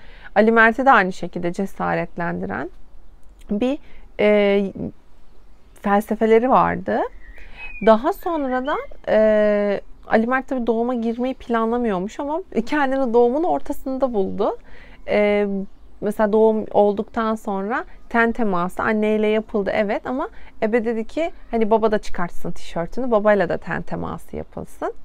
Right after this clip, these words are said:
Ondan sonra velhasıl, e, gayet güzel doğurdum. Sonradan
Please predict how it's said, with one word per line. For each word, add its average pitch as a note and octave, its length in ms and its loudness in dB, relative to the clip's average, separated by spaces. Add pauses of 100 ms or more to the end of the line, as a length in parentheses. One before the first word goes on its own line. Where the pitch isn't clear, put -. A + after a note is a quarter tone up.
(760)
Ondan G3 420 2
sonra A3+ 280 -6 (160)
velhasıl, D#4+ 680 2 (580)
e, A3 560 2
gayet C#4+ 460 2
güzel C#4+ 400 4
doğurdum. A3 560 6
Sonradan E4 680 4